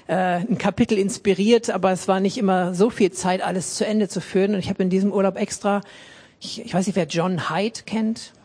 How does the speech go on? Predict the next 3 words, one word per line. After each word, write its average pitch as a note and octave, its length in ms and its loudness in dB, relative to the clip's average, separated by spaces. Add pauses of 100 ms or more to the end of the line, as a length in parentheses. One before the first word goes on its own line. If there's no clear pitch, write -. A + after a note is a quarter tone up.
(1400)
John F3 320 2
Haidt, G#3+ 380 0 (440)
ähm, F3 600 0